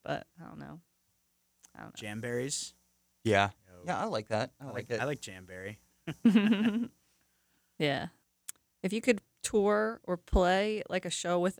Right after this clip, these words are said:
Speaker 1: anybody, they have to be alive, no holograms. Uh, who would you pick?
Speaker 2: Damn. So Prince is out of the question. <laughs>
Speaker 1: Sorry.
Speaker 3: Allegedly.
Speaker 2: <laughs> Uh,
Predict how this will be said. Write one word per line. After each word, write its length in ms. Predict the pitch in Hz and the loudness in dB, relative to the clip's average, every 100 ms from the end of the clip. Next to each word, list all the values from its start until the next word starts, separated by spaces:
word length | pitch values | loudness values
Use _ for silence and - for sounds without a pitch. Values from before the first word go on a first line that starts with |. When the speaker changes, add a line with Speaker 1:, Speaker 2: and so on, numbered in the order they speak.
| 156 | 4
Speaker 1:
anybody, 600 | 160 165 160 156 160 156 | 4 4 4 2 0 4
they 140 | 185 | 6
have 220 | 190 185 | 6 6
to 100 | 190 | 4
be 120 | 170 | 6
alive, 340 | 165 156 143 143 | 6 6 4 4
no 160 | 175 | 4
holograms. 760 | 185 165 156 151 139 139 160 - - _ - - - | 8 8 8 4 -4 -4 -2 -2 -4 _ -20 -14 2
Uh, 240 | 156 151 | 6 6
who 160 | 180 214 | 8 10
would 180 | 190 180 | 8 6
you 60 | 170 | -2
pick? 360 | 160 - - _ _ _ _ _ _ _ _ _ _ _ _ _ _ _ _ | -2 -2 -4 _ _ _ _ _ _ _ _ _ _ _ _ _ _ _ _
Speaker 2:
Damn. 360 | 92 90 87 82 _ _ _ _ _ _ _ _ _ _ - | -18 -16 -18 -20 _ _ _ _ _ _ _ _ _ _ -12
So 140 | - | -10
Prince 320 | 98 104 98 95 | -10 -8 -8 -8
is 120 | 95 | -10
out 140 | 85 | -12
of 40 | 82 | -16
the 60 | |
question. 460 | - 82 - - 80 156 - - | -18 -18 -16 -18 -4 -2 -2 -4
<laughs> 260 | - _ - | -16 _ 0
Speaker 1:
Sorry. 500 | 170 156 151 151 160 _ | 6 6 6 4 -2 _
Speaker 3:
Allegedly. 540 | 117 101 95 92 90 - _ _ 156 | 2 4 4 -2 -14 -16 _ _ 2
Speaker 2:
<laughs> 0 | 160 175 - 165 - _ _ _ _ _ _ _ - | 4 4 2 -2 -4 _ _ _ _ _ _ _ 2
Uh, 760 | 117 123 123 127 131 135 135 | 6 8 8 6 6 6 4